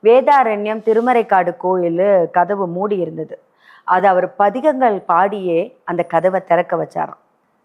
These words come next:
சமணர்கள் வந்து இவரோட ஓலைச்சுவடியை வந்து எரிக்கிறதுக்கு நெருப்பு வைக்கிறாங்க. உடனே இவர் நீலகண்ட பதிகம்ன்ற பதிகத்தை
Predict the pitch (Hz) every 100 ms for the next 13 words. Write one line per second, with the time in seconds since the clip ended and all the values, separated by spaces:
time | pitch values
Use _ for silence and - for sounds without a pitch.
0 | _ _ 233 254 311 330 247 214 196 202
1 | 214 208 180 208 220 - 165 170 170 165
2 | 165 165 208 262 247 208 180 170 170 160
3 | 160 180 202 170 165 196 - 185 - 185
4 | 180 208 202 165 - 147 139 135 _ _
5 | _ _ _ - 214 247 285 254 202 196
6 | 254 294 269 240 220 196 190 185 196 202
7 | 180 175 165 170 170 190 190